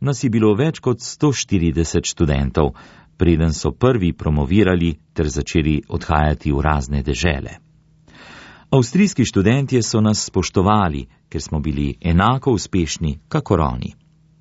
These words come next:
Življenje v taborišču je bilo polno družabnosti in zelo raznoliko, saj smo bili pripadniki različnih skupin in prepričanj,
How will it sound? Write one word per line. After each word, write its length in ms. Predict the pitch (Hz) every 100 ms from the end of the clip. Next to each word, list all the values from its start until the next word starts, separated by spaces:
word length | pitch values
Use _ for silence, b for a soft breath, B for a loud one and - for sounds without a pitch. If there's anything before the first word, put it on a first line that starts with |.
| _ b b b b b b b b
Življenje 520 | 110 131 120 113 113
v 40 | 104
taborišču 540 | 104 104 147 135 135
je 60 | 98
bilo 220 | 95 90
polno 380 | 120 113 104 92
družabnosti 920 | 82 80 104 104 95 98 90 - 92
in 200 | 85 80
zelo 360 | 73 78 78 80
raznoliko, 640 | 80 71 80 101 107 87
saj 180 | 76 73
smo 200 | - 71
bili 220 | 71 71
pripadniki 720 | 71 73 87 87 76 - 80
različnih 600 | 78 80 151 - 98 87
skupin 420 | - 85 92 113
in 180 | 90 76
prepričanj, 580 | - - 120 143 127